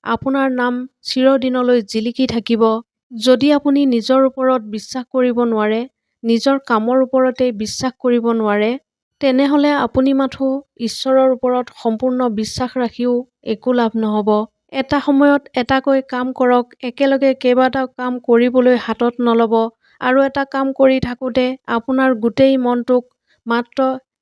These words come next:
সেই কামটোত ৰাখক আৰু বাকী সকলো পাহৰি যাওক। এই পৃথিৱীত প্ৰতি সময়তে কিবা এটা নতুন শিকিবলৈ জীয়াই থাকক। এটা কথা মনত ৰাখিব, অভিজ্ঞতাই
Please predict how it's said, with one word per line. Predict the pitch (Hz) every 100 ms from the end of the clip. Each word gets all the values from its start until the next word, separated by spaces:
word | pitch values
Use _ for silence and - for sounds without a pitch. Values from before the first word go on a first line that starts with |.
| -
সেই | 262 269 269
কামটোত | 262 247 262 254 - 233
ৰাখক | - 240 233 - 254
আৰু | 262 233
বাকী | 226 269 269
সকলো | 254 254 247 240 220
পাহৰি | 202 254 254 226
যাওক। | 226 220 220 _ _ -
এই | 277 285
পৃথিৱীত | 294 277 277 285 - _
প্ৰতি | 254 233 269 262
সময়তে | 262 262 262 254 262 262 262
কিবা | - 247 262 262
এটা | 262 254
নতুন | 233 226 269 262 247
শিকিবলৈ | - 220 254 254 247 247 254 - - 202
জীয়াই | 220 247 247
থাকক। | 240 240 233 233 _ _ _ -
এটা | 240 - 277 269
কথা | 269 262 269
মনত | 233 233 247 254
ৰাখিব, | 233 - 233 233 262 _ _ _ -
অভিজ্ঞতাই | 226 262 - 285 277